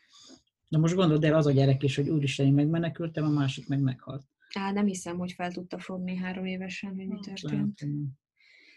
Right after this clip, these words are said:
Speaker 2: Természetesen értesítették a rendőrségek, akik felállítottak egy osztagot a kisfiú keresésére.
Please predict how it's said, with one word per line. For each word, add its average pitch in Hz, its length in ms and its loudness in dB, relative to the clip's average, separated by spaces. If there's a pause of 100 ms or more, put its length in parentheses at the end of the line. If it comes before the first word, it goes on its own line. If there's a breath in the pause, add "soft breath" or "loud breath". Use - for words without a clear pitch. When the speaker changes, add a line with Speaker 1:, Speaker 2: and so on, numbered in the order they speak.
(160 soft breath)
Speaker 2:
Természetesen 226 680 2
értesítették 190 760 -4
a 185 60 -6
rendőrségek, 214 640 0
akik 185 280 -10
felállítottak 185 680 -4
egy 175 120 -8
osztagot 180 800 -6
a 180 80 -10
kisfiú 180 400 -10
keresésére. 175 880 -10